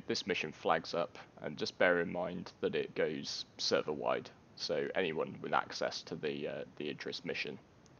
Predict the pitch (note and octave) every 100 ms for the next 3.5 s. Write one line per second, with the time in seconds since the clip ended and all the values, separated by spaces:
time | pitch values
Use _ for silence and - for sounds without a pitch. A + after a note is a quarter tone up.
0 | - - - - E2+ D#2+ F#2 D#2 - -
1 | D#2 C#2+ D2 - D2 C#2+ E2 F2 D#2 D#2
2 | - - - - - - - C#2+ C#2 -
3 | - D#2 - -